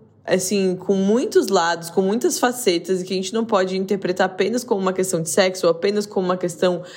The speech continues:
de mau caratismo. É claro que tem pessoas que, que têm problemas de caráter, problemas que têm, pessoas que têm problemas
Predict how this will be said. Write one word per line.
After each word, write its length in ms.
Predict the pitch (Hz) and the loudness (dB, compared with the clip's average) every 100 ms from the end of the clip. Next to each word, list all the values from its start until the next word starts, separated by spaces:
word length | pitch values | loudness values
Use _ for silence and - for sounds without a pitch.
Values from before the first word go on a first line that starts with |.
| - - - | -18 -16 -4
de 220 | 180 240 | 2 4
mau 220 | 254 202 | 4 2
caratismo. 640 | 190 175 160 - 185 170 185 | 2 2 2 2 0 0 0
É 40 | |
claro 320 | - 175 196 | 2 4 2
que 80 | 196 | 0
tem 160 | 180 170 | -4 0
pessoas 760 | 165 165 165 165 165 151 147 - - | 0 2 4 4 4 2 -2 -14 -4
que, 140 | 165 | -2
que 360 | 160 - - 165 | -2 -4 -4 2
têm 380 | 165 175 185 | 4 4 2
problemas 640 | 160 165 156 156 165 160 160 | 0 0 4 2 2 0 -2
de 80 | |
caráter, 720 | - 147 147 165 165 160 156 151 | 0 2 2 2 0 0 0 0
problemas 420 | 151 156 165 165 | 0 0 0 -2
que 120 | 165 | -6
têm, 240 | 160 170 | -4 -4
pessoas 420 | - 175 165 - - | 0 0 2 -2 -2
que 80 | |
têm 220 | - 165 170 | -4 -2 0
problemas 600 | 160 156 165 165 165 | 0 4 2 2 -2